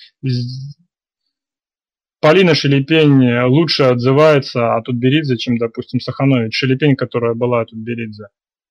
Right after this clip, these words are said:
Я напомню, тринадцать лет, тринадцать лет, с четырех до семнадцати. Там она до семнадцати несколько недель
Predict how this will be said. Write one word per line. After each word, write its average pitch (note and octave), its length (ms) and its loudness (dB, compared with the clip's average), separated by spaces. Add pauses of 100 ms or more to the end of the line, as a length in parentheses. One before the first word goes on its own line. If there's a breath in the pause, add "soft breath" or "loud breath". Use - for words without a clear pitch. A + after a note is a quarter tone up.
(120)
Я C#3 120 2
напомню, C3+ 400 2
тринадцать D3 600 2
лет, E3 400 0 (280)
тринадцать C3+ 500 -2
лет, A#2+ 240 -4
с - 40 -14
четырех C#3+ 360 0
до C3+ 60 0
семнадцати. B2+ 680 -2 (960)
Там C3+ 200 2
она C3+ 240 2
до B2+ 120 -4
семнадцати C#3 880 -2 (1160)
несколько D3 460 -2
недель C3+ 340 0